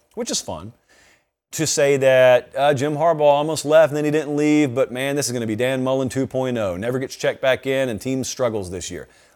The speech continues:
If you know anything about Michigan, you know that's a far cry from what reality is there. And secondly, I think it's important to note that, yeah, there was some attrition on the staff.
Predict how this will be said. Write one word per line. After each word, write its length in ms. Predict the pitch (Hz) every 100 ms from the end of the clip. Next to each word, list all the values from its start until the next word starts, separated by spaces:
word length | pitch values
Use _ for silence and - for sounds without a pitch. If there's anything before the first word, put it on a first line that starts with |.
| _ _
If 160 | 123
you 80 | 127
know 140 | 135 143
anything 220 | 131 131
about 160 | 123
Michigan, 440 | 123 160 120 123 123
you 100 | 123
know 120 | 127
that's 260 | 123 123 -
a 140 | 98
far 300 | 104 139 131
cry 300 | - 120 113
from 140 | 110 104
what 200 | 110 87
reality 540 | 98 104 117 92 78
is 180 | 71 82
there. 240 | 76 78 - _ _
And 160 | 147
secondly, 840 | 120 - - 208 - 104 110 127 _ _ _
I 80 | -
think 180 | 104 233
it's 140 | 247
important 480 | 151 120 143 143 107
to 60 | 98
note 480 | 104 165 107 - _ _ _ _ -
that, 240 | 151 - -
yeah, 260 | 214 359 -
there 220 | 143 226
was 240 | 156 190
some 160 | - 120
attrition 500 | 98 214 240 110 117
on 120 | 120
the 60 | 117
staff. 540 | - 160 - 76 -